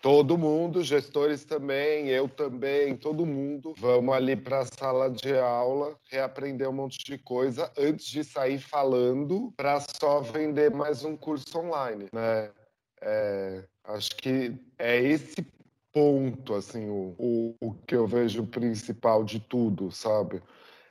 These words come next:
É, pode ser o, o,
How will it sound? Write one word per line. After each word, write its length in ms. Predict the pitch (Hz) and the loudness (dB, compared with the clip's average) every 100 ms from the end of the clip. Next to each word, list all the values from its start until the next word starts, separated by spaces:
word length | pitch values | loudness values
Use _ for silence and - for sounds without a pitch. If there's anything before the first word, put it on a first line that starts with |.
| _ | _
É, 520 | - 117 117 107 98 90 _ _ | 4 6 6 4 2 -4 _ _
pode 220 | 151 165 - _ | 2 2 0 _
ser 360 | - - 190 202 | -18 -4 6 6
o, 140 | 208 190 | 6 2
o, 420 | 165 156 147 | -2 -2 -2